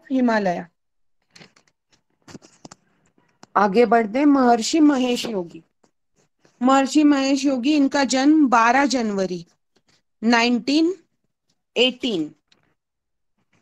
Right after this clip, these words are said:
बारह जनवरी नाइनटीन एटीन, उन्नीस सौ अठारह, छत्तीसगढ़ में पांडुका गांव, रायपुर के पास इनका जन्म हुआ था।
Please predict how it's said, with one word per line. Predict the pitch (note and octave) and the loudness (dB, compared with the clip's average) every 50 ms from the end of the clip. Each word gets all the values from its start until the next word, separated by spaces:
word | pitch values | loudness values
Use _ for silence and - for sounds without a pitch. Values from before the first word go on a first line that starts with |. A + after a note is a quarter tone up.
| _ _ _ - | _ _ _ 0
बारह | G3 A3+ A3 A3 A3+ A#3+ C4 C4+ | 0 2 2 2 0 -2 -2 -4
जनवरी | A3+ C4+ B3 A#3+ A#3 A3+ A3+ A#3 C4 C#4+ | -4 -6 -6 -6 -6 -8 -6 -6 -4 -2
नाइनटीन | D4 C#4 B3 A3 G#3+ A#3 A3+ A3 - C4+ D4 D4 - - | -2 -2 -2 -4 -4 -6 -6 -6 -4 -2 -2 -2 -2 -2
एटीन, | A#3+ B3 A#3+ - - G#3 F3+ D#3+ - _ - | -4 -4 -4 -4 -6 -6 -6 -6 -8 _ -4
उन्नीस | A#3 B3 C4 C4 C4+ C#4+ D4 - - | 0 0 2 2 4 2 2 0 0
सौ | - F4 | -2 -2
अठारह, | E4 - B3 A#3 _ - - A3 F#3+ - _ _ _ _ _ _ _ _ _ _ _ _ _ _ _ _ _ _ _ _ _ _ _ _ _ _ _ _ _ _ _ _ _ _ _ _ - - | -2 -2 -4 -8 _ -6 -2 -2 -2 -4 _ _ _ _ _ _ _ _ _ _ _ _ _ _ _ _ _ _ _ _ _ _ _ _ _ _ _ _ _ _ _ _ _ _ _ _ -10 -4
छत्तीसगढ़ | - C#4 C4+ - _ - D#4+ D#4+ D4 C#4 C4 D4 C#4+ C4+ B3 | -2 -2 -2 -2 _ 0 2 2 2 2 2 2 4 4 2
में | B3 B3 C4 D4 D4+ - | 2 0 0 0 -2 -2
पांडुका | - C#4+ B3+ B3 B3 B3+ B3+ C#4 C4+ - D#4+ D4+ D4+ | 0 0 2 2 4 4 2 2 2 2 2 2 2
गांव, | A#3+ C4+ A#3+ A3 A3+ B3+ D4+ F#4 G4 _ _ _ _ _ _ _ _ _ _ - | 2 2 2 4 2 2 0 -2 -6 _ _ _ _ _ _ _ _ _ _ -2
रायपुर | A3+ B3+ A#3+ B3 B3+ B3 - C#4+ D4+ D4 C#4+ | 0 2 2 2 0 -2 0 0 0 0 0
के | D4 D4+ D4 | 0 -2 -4
पास | D4 - F#3 E3 E3+ - - - - - - _ _ _ _ _ _ _ _ _ _ _ _ _ _ _ _ _ _ _ _ _ _ _ _ _ _ _ _ _ _ _ _ _ _ _ _ _ _ _ - - | -2 -2 -2 -2 -4 -6 -16 -18 -18 -20 -20 _ _ _ _ _ _ _ _ _ _ _ _ _ _ _ _ _ _ _ _ _ _ _ _ _ _ _ _ _ _ _ _ _ _ _ _ _ _ _ -2 0
इनका | A3+ A3+ A3+ A#3 C#4 C#4+ | 0 2 2 2 0 0
जन्म | A3 C4 A#3 A3 G#3 G3+ | 2 0 0 0 -2 -4
हुआ | G#3 G#3 G3 F#3 F3 F3 | -6 -6 -6 -6 -8 -8
था। | - - F#3 F3+ | -12 -14 -20 -20